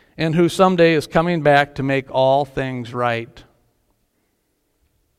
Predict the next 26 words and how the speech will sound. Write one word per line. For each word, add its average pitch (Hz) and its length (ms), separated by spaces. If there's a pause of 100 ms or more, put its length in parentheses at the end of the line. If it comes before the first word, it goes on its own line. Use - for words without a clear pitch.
(480)
As 143 180
I 156 100
got 151 200
writing, 143 380
as 139 240
I 151 100
got, 151 220 (420)
as 139 160
I 156 60
wrote 196 260
this, 165 160
I 175 80
got 170 200
thinking, 196 360
does 165 160
the 160 80
church 214 320
understand? 180 960 (1400)
Does 160 160
the 156 120
church 196 360
realize? 151 960 (1700)
Does 165 220
the 165 100
church 185 440
believe 151 640